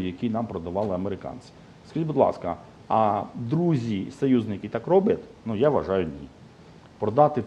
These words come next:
три-чотири рази, ну, дорожче, ну, я не вважаю, що це правильно.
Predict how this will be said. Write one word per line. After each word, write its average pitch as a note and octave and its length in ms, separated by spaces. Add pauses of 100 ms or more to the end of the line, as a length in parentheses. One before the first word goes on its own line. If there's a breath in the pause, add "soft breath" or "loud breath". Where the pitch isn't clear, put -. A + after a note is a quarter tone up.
три-чотири A#2+ 840
рази, G#2+ 260 (380)
ну, A2 120 (120)
дорожче, G#2 480 (460 loud breath)
ну, A#2 100
я A2+ 60
не A2 100
вважаю, G#2+ 280
що - 120
це - 140
правильно. C#2 300